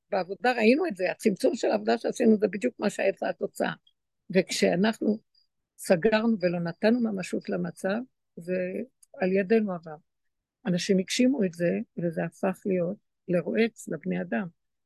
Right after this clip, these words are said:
זה, האור הזה, אם אין לו כלי, ושופכים את זה החוצה, אז אותו דבר בא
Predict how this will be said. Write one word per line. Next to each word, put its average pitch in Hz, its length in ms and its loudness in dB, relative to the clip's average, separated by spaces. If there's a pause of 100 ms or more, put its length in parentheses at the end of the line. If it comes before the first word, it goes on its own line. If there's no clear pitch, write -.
(320)
זה, 170 300 -2 (840)
האור 190 280 2
הזה, 196 160 0
אם 180 180 0
אין 214 120 2
לו 226 220 0
כלי, 190 340 2 (640)
ושופכים 185 760 2
את 208 100 0
זה 180 100 0
החוצה, 190 440 -6 (200)
אז 190 140 -6
אותו 233 260 0
דבר 226 320 -4
בא 185 240 2